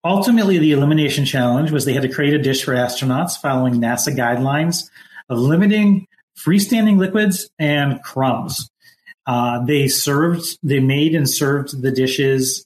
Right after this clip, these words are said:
in the Top Chef kitchen, which was turned into, like, there was a Land Rover there and some astronaut suits. Um, I, for, for some reason, I would have assumed that it would have been served at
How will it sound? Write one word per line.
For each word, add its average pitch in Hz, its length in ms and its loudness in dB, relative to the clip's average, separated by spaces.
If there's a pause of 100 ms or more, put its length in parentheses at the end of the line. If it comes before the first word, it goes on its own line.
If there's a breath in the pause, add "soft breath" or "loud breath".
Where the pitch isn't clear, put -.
in 131 600 0 (420)
the 131 340 0
Top 135 200 -4
Chef - 180 -6
kitchen, 180 380 -2 (440)
which 131 220 -2
was 131 220 0
turned 135 220 0
into, 131 280 0
like, 123 240 0
there 127 200 0
was 120 120 0
a 120 160 -2 (260)
Land 165 360 0
Rover 170 280 0
there 156 380 0
and 135 100 -2
some 123 360 -2 (880)
astronaut 165 640 -2
suits. - 800 -2
Um, 127 560 -2 (480)
I, 143 120 -4
for, 165 100 -4 (180)
for - 160 -4
some 226 160 2
reason, 151 220 2
I 131 180 0
would 135 100 0
have 120 80 0
assumed 131 360 0
that 123 80 0
it 123 80 0
would 127 120 0
have 113 60 -2
been 120 220 -2
served 123 340 -4
at 120 260 -6